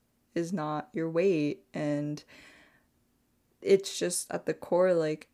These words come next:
the way that you look or the way, like, whatever you weigh shouldn't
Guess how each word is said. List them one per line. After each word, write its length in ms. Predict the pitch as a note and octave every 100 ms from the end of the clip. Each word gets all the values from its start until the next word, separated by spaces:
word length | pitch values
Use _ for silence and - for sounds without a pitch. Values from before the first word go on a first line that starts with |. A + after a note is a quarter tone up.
| -
the 180 | F3 D#3+
way 680 | D#3+ E3 D3+ D#3+ F3 F#3+ F#3+
that 440 | F3 E3 E3 -
you 240 | - D#3+ D#3
look 520 | D3+ D3+ D3+ A3+ A#3
or 140 | F3
the 160 | D#3 D#3
way, 480 | D3+ D3+ D3+ D3+ -
like, 220 | D#3 D3
whatever 480 | G3+ D#3 D#3 D#3+ F3+
you 260 | F3 D#3
weigh 640 | D3+ D3+ D3+ D#3 F3 G#3 G#3+
shouldn't 880 | - - - D#3+ F3 F3+ F3 - -